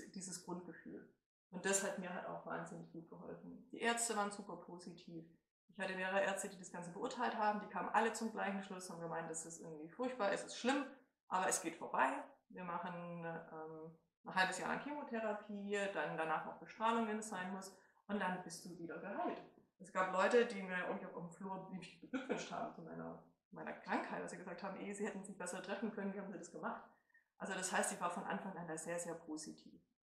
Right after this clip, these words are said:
Und ich habe mir immer kleine Ziele gesetzt. Und das kann man auch jetzt in der Corona-Zeit zum Beispiel super machen, sich zu überlegen, was ist denn das Nächste? Weil es wird irgendwie zu Ende gehen und es wird alles anders sein.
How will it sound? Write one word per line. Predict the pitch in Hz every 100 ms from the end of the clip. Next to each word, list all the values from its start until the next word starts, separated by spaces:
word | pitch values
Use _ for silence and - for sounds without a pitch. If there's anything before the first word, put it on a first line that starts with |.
| _ _ _ _ _ _ -
Und | 196
ich | -
habe | 190
mir | -
immer | 208 220
kleine | 202 226 233
Ziele | 302 311 -
gesetzt. | - - - 185
Und | 170
das | -
kann | 185
man | 190 190
auch | 196 214
jetzt | 214 -
in | 208
der | 185
Corona-Zeit | 196 311 370 - 165 160
zum | 165
Beispiel | 165 175
super | 170 226 247
machen, | 208 226 247 220
sich | 196
zu | -
überlegen, | 190 180 202 202 - - _ _ _ _ - 208
was | 208 -
ist | -
denn | 208
das | 208 190
Nächste? | 175 - - 175
Weil | 185 - - _ _ -
es | 202 190
wird | 254 220
irgendwie | 226 220 214
zu | -
Ende | 180 180 170
gehen | - 156 160
und | 160
es | 170 -
wird | 202 -
alles | 202 196 -
anders | 190 160 - -
sein. | - 233